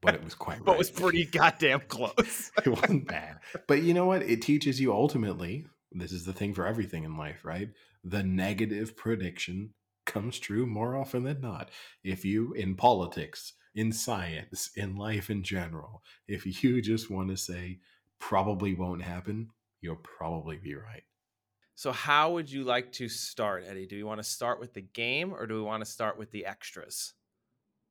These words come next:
Speaker 1: Uh, let's start with the game itself. Let's be
Speaker 2: Okay.
Speaker 1: pure to the game.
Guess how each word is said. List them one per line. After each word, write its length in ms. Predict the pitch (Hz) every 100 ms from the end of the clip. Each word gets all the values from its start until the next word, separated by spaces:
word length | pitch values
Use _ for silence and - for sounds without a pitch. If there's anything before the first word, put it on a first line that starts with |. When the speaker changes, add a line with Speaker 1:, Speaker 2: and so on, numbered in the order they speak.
| _ _ _ _ _ _ _ _ _ _ _ _ _ _ _ _ _ _ _ _ _ _ _ _ _ _ _ _ _ -
Speaker 1:
Uh, 300 | 110 117 120
let's 200 | 143 143
start 180 | 160 143
with 120 | 123
the 60 |
game 220 | 101 101 82
itself. 560 | - 82 80 82 - -
Let's 160 | 85 -
be 140 | 98
Speaker 2:
Okay. 140 | 92 -
Speaker 1:
pure 320 | - 92 85
to 100 | -
the 100 | 78
game. 340 | 67 60 92